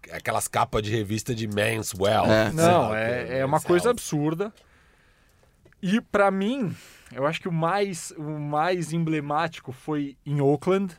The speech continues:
Speaker 3: no primeiro dia, a gente com o endereço do centro de treinamento do Golden State Warriors. A gente pega a nossa van, cheia de equipamentos, né?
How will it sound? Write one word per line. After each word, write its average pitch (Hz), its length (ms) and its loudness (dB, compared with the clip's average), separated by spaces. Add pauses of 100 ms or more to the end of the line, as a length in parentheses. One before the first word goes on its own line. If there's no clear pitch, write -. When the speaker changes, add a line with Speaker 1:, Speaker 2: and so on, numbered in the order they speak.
(340)
Speaker 3:
no 139 140 -4
primeiro 143 400 0
dia, 127 400 -2
a 127 100 -8
gente 131 300 -10
com 151 140 -6
o 156 40 -4
endereço 151 880 -2 (140)
do 123 160 -8
centro 139 380 -10
de 127 140 -14
treinamento 135 720 -6
do 113 180 -8
Golden 120 280 -6
State 120 360 -4
Warriors. 117 520 -2 (840)
A - 60 -10
gente 131 200 -10
pega 143 180 0
a 147 40 -4
nossa 151 280 0
van, 131 360 -4 (560)
cheia 156 280 0
de 147 120 0
equipamentos, 151 680 -2
né? 151 240 -4